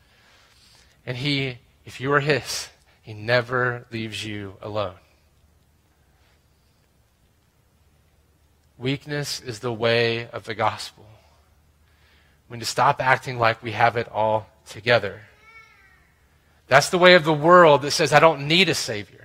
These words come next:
So if we put on the veneer, acting like we're like that, then we're no different than anyone else. Instead, we should be like Peter even, who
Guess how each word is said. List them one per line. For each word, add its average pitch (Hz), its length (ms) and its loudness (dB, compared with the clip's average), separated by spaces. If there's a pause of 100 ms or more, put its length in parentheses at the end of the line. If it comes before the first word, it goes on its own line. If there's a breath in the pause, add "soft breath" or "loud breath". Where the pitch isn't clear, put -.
(1080)
So 147 120 -6
if 123 60 -6
we 180 60 -2
put 190 140 2
on 196 80 4
the 196 80 4
veneer, 175 560 4
acting 147 300 4
like 151 260 4
we're 175 160 6
like 165 240 8
that, 170 220 8
then 143 100 -6
we're 160 100 2
no 165 140 4
different 160 300 0
than 151 100 -4
anyone 147 320 2
else. 123 400 -2 (240 loud breath)
Instead, 180 400 6
we 196 80 2
should 165 260 2
be 208 240 2
like 185 320 8 (640 soft breath)
Peter 220 320 4
even, 113 320 -6
who 156 380 0